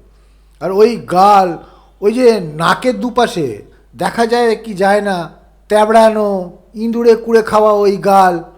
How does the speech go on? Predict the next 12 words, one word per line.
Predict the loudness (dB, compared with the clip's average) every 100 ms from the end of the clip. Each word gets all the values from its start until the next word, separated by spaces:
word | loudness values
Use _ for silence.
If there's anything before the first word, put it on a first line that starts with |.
| _ -2
ও | 2 2
কি | -2 -4
আমার? | -2 -2 -4 -6 -10 _ _ _
আপনার | -8 -8 -2 -4
ছাড়া | 0 2 2
কার? | 4 4 4 0 -14 _ _ _
ওর | -10 -8
দুধার | -4 0 0
থেকে | 0 -4 -4
দুসের | -4 -2 -2 0
মাংস | -2 -2 0
বেরিয়েছে, | 2 2 -2 -6 -12 -12